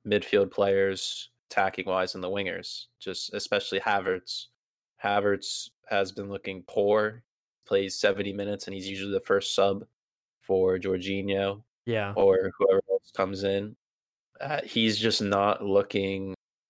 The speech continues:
Speaker 2: Sharp.
Speaker 1: like he's there yet. It's just, he's getting caught on the ball too long. He's not making the right decisions, and it's consistent. It's not like a once or twice thing in a match. It's happening five or six times, and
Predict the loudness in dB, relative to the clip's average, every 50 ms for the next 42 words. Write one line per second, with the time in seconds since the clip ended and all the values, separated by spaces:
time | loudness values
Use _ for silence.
0 | _ _ _ _ _ _ _ -10 -6 -6 -4 -4 0 2 2 2 2 0 -2 -4
1 | -2 -2 -4 -4 2 4 6 8 8 8 6 6 4 2 0 -2 -4 -6 -8 -14
2 | -12 -10 -8 -8 -6 -2 0 -2 -2 -2 -6 -10 -12 -14 -14 -12 -10 -6 -6 -6
3 | -2 -2 -2 -2 -2 -4 2 4 4 6 6 4 4 2 2 2 4 6 6 6
4 | 6 4 2 0 2 4 4 4 4 4 4 4 2 0 0 -4 -8 -8 -6 -2
5 | 0 0 0 2 0 -2 -4 -4 -4 -2 2 2 2 2 2 -2 -4 0 2 2
6 | 2 2 0 -2 -2 -4 -6 -8 -6 -4 -4 -2 -2 -4 -4 -6 -8 -8 -6 -4
7 | 0 0 0 0 0 -6 -6 -8 -6 -2 0 2 4 2 2 2 0 0 2 4
8 | 2 2 2 0 -4 -6 -4 0 2 4 4 4 2 -2 -8 -8 -4 -4 -2 -2
9 | 0 0 0 0 0 -2 -2 -4 -4 -4 -4 -6 -6 -6 _ _ _ _ _ _
10 | _ -2 0 0 2 2 -2 -6 -6 -2 2 2 4 4 2 2 0 -2 0 -2
11 | -2 -2 -2 -8 -6 -4 -2 0 0 0 -2 -2 -4 -8 -10 -12 -10 -10 -10 -12
12 | -12